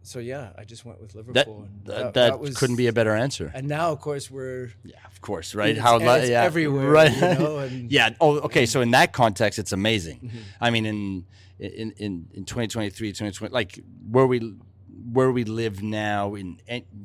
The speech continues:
Speaker 2: basically any spot on the globe, but specifically in North
Speaker 1: Mm-hmm.
Speaker 2: America, you can just consume football all the
Speaker 1: Yeah.
Speaker 2: time, and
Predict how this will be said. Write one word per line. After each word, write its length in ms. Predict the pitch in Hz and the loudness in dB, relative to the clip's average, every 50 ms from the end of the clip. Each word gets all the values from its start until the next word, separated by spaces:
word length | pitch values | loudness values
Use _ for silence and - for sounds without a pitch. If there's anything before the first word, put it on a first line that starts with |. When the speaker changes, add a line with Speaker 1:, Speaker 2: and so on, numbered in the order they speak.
| 98 - | -8 -4
Speaker 2:
basically 380 | 123 123 113 - - 104 95 92 | -4 -4 -4 -6 -10 -12 -12 -8
any 200 | 120 120 120 104 | -8 -6 -6 -6
spot 400 | - - - - - 110 107 - - | -8 -12 -10 -2 0 2 2 0 -2
on 140 | 104 101 | -8 -8
the 80 | 95 90 | -8 -10
globe, 500 | 87 107 107 113 113 107 98 95 90 85 | -10 -6 0 2 2 2 2 0 -4 -6
but 160 | 101 98 92 | -8 -8 -8
specifically 680 | - - - 101 - - 131 117 - 117 101 110 107 | -10 -16 -14 -12 -8 -6 -6 -6 -6 -10 -10 -8 -10
in 80 | 101 95 | -10 -8
North 180 | 95 90 85 - | -10 -12 -12 -12
Speaker 1:
Mm-hmm. 100 | - 92 | -10 -8
Speaker 2:
America, 360 | 107 113 104 90 92 90 87 | -8 -8 -10 -12 -14 -16 -14
you 160 | 92 107 107 | -12 -14 -14
can 160 | 95 - 98 | -12 -12 -10
just 180 | 92 95 - - | -10 -10 -14 -14
consume 680 | - 95 82 85 - - - 120 117 110 107 104 98 87 - - - - - | -14 -16 -14 -12 -10 -12 -10 -8 -8 -8 -6 -8 -8 -10 -14 -20 -20 -20 -20
football 560 | _ - - - 117 - - 104 92 98 90 - | _ -14 -4 -4 -4 -2 -2 -6 -6 -6 -8 -8
all 140 | 101 98 85 | -8 -10 -10
the 80 | 82 | -10
Speaker 1:
Yeah. 200 | 90 - - 117 | -14 -12 -8 -6
Speaker 2:
time, 200 | 117 110 104 101 92 113 | -4 -4 -4 -6 -6 -4
and 360 | 107 104 104 101 98 92 | -2 -2 -2 -2 -6 -8